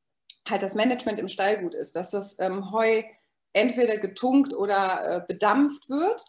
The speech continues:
Das ist auch so ein, oh, so ein bisschen leidiges Thema. Jetzt wird's wieder warm, im Winter geht das ein bisschen besser, aber, ähm, das Heu sollte eigentlich getunkt und gefüttert werden, weil sonst,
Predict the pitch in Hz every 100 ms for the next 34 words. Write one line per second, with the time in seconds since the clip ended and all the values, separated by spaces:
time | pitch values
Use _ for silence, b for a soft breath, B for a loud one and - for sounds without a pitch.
0 | _ 214 208 208 208 233 233 220 214 202
1 | 208 - b b b 254 277 277 220 220
2 | 240 262 214 240 240 202 - - 269 269
3 | 262 233 214 - 233 233 233 196 185 190
4 | 226 269 202 202 233 233 220 220 208 208
5 | 202 208 196 196 233 269 254 - - 208
6 | 196 - 196 202 208 - b b - 214
7 | 233 247 247 233 233 - 220 262 233 -
8 | 214 - 277 285 - 208 196 - 302 311
9 | 320 320 269 269 294 302 285 214 202 202
10 | 226